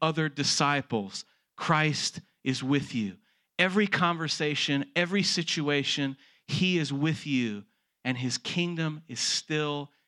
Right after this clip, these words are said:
advancing. It's still moving into the darkest regions of this world. The light of Christ is shining.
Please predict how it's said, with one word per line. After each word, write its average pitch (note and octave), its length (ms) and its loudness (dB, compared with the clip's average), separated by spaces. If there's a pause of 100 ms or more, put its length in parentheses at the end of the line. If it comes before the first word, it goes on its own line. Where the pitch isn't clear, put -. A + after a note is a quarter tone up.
(120)
advancing. A#2+ 960 -2 (880)
It's - 120 -2
still F#3+ 420 2
moving D3+ 540 -2 (260)
into C#3+ 200 -4
the C3+ 120 2
darkest D#3+ 580 0
regions E3 920 -2 (420)
of C3+ 180 -2
this C3+ 240 -2
world. C3 640 -2 (360)
The C3+ 100 0
light C#3 460 2
of C#3 160 -6
Christ C#3 720 -2
is C3 500 -2 (340)
shining. A2+ 720 0